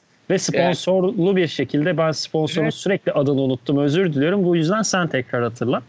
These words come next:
Speaker 2: Ben söyleyeyim. Deplase Derdi'nin sponsorluğunda yapıyoruz bu yan sekmeyi. Yani, e, zaten daha önce de açıklamıştık. Deplase Derdi, e, ekibiyle de bir program yapmıştık. Orada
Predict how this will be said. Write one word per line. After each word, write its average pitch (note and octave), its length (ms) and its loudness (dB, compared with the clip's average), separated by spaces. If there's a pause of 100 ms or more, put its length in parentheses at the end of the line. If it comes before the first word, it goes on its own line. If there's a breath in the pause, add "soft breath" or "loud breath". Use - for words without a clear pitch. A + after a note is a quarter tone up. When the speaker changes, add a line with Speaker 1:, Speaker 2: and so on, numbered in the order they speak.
(320)
Speaker 2:
Ben C#3+ 140 0
söyleyeyim. D3+ 540 -2
Deplase D#3 400 -2
Derdi'nin D3+ 300 0
sponsorluğunda B2 680 -2
yapıyoruz A#2 380 -2
bu A#2 200 -2 (460)
yan B2 160 0
sekmeyi. B2+ 640 -2
Yani, A#2 400 -2 (420)
e, B2 340 2
zaten D#3+ 360 0
daha E3+ 160 0
önce D#3 160 -2
de D3 40 0
açıklamıştık. C#3+ 680 -4
Deplase C3+ 360 -4
Derdi, C3+ 420 0 (380)
e, A#2+ 100 0 (440)
ekibiyle C#3+ 480 0
de C3 120 0
bir B2+ 260 0 (160)
program B2 280 0
yapmıştık. - 500 -6
Orada D#3 440 0